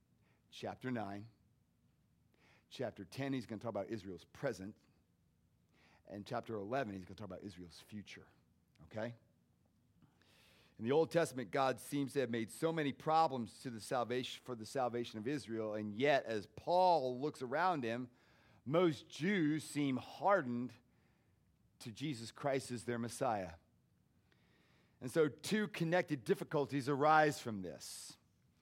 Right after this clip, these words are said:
One, it might seem that God's character might be called into question, for if God plans,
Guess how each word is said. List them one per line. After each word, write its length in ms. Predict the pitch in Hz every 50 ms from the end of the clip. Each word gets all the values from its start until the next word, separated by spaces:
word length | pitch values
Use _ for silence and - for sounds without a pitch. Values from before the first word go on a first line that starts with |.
| _ _ _ _ _ _
One, 540 | - 101 117 143 170 190 208 220 214 175 151 - - _ _ _ _ _ _ _ _ _ _ _ _
it 140 | - 123 117
might 380 | 117 143 180 196 196 - - -
seem 440 | - - - 196 190 190 185 180
that 240 | 165 147 131 120 -
God's 400 | - 156 156 151 147 143 - - - _
character 840 | - - - - 202 202 196 165 151 135 - - 131 127 127 127 127
might 200 | 123 131 135 131
be 120 | 131 127
called 280 | - - 135 131 131 123
into 160 | 123 123 123
question, 540 | - - - 160 147 - - 120 110 95 92 -
for 120 | 117 120
if 180 | 113 95 - -
God 340 | 151 151 147 147 143 135 110 -
plans, 1080 | - - - 165 170 196 214 196 147 127 113 107 107 113 120 117 107 - - - -